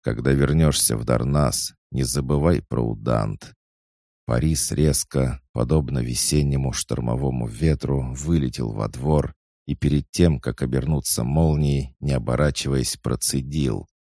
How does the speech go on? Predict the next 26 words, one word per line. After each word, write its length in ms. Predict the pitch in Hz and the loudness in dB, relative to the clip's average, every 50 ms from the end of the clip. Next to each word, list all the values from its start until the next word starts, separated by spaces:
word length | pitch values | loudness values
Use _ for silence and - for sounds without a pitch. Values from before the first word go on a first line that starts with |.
| _ _ _ _ _ _ _ _ _ _ _ - | _ _ _ _ _ _ _ _ _ _ _ -4
«Я 180 | 131 80 82 80 | 0 2 2 4
думал, 340 | 76 95 90 90 85 82 80 | 4 6 6 6 6 4 2
ты 180 | - - 80 | 0 0 0
стар 420 | - - - - - 80 78 60 69 | 2 0 2 2 2 2 2 2 0
лишь 280 | 76 73 - - - | 0 0 0 -2 -2
телом, 540 | - - 92 95 92 85 71 64 57 58 60 | -2 2 4 4 4 4 2 0 -2 -4 -6
дядя, 640 | - 73 71 64 58 57 62 62 55 - 92 73 - _ _ _ _ - | -4 -2 0 0 0 -2 -2 -4 -4 -4 -6 -8 -12 _ _ _ _ 0
но 140 | 82 82 | 2 2
ты 220 | 80 - - 110 92 | 2 2 0 -2 0
постарел 640 | - 82 76 - - - 65 64 69 73 71 65 | 0 0 0 0 2 0 0 2 2 2 0 0
и 120 | 65 76 69 | 0 -2 -4
душой. 840 | 57 55 - - - - - - 76 71 64 55 50 50 50 - _ _ _ _ _ _ _ _ _ - | -4 -4 -4 -4 -4 -4 -4 -2 0 0 0 0 -2 -4 -6 -10 _ _ _ _ _ _ _ _ _ 0
Возможно, 720 | 65 69 65 67 82 - - 58 - - 87 78 71 64 | 0 2 2 2 0 0 0 0 2 2 2 2 2 0
духи 420 | 58 64 92 92 90 - - 78 | -2 0 0 0 0 0 0 0
верны, 680 | 78 78 78 76 71 71 78 85 92 87 76 62 - - - _ - | 2 2 4 2 2 2 2 2 4 2 2 0 -2 -6 -12 _ -8
и 100 | - 67 | -6 -4
великий 500 | 65 69 71 76 87 87 76 - - 71 | -2 0 0 2 2 0 0 -2 -4 -2
мечник 500 | 71 73 76 73 - - - 65 62 - - | 0 2 2 2 0 -2 -4 -4 -6 -4 -2
Дархан 680 | 67 64 55 - - - 82 82 85 78 69 60 57 | -2 -2 -2 -4 -2 2 4 4 4 4 2 0 -2
действительно 760 | 64 71 - - - - 90 95 - - 82 71 64 57 - - _ | -2 -2 -2 -2 -2 -2 -2 -2 0 0 0 0 0 -2 -6 -6 _
пал 200 | - 76 73 69 | 0 2 2 2
в 200 | 58 - - - | 0 -2 -8 -6
бою 540 | - 65 62 60 64 69 76 73 73 71 - - | -2 -2 0 0 0 0 0 0 0 -2 -4 -6
у 80 | 64 64 | -10 -8
хребта 500 | - - 67 64 - - - 65 58 57 | -6 -4 -4 -4 -6 -6 -2 -2 -2 0
дракона». 880 | 53 60 57 53 - - - 67 62 58 55 53 50 50 50 50 | 0 -2 -4 -4 -6 -4 -2 0 0 0 0 -2 -4 -6 -8 -10